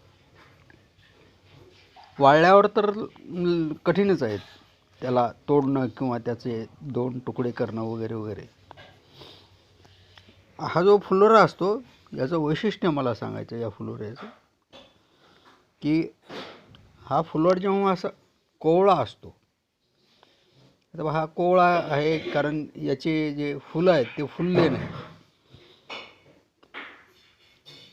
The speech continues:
इथे याचे फुलं बाहेर आलेले आहेत, हं. पांढरा भाग दिसतो ना आपल्याला, हा. तर अशा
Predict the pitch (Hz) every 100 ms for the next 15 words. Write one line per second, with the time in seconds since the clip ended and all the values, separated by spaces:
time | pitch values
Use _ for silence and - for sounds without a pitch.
0 | _ - - _ _ - _ _ _ _
1 | 131 131 - 160 165 170 170 175 _ _
2 | 208 160 139 170 - 143 147 151 135 139
3 | 139 131 127 98 92 95 131 196 143 92
4 | _ - 110 107 123 113 117 113 - 147
5 | 190 165 107 98 123 _ 101 104 - _
6 | - _ _ _ _ _ _ _ _ _
7 | _ _ - 170 175 - _ _ _ 123
8 | 131 - 208 214 208 208 196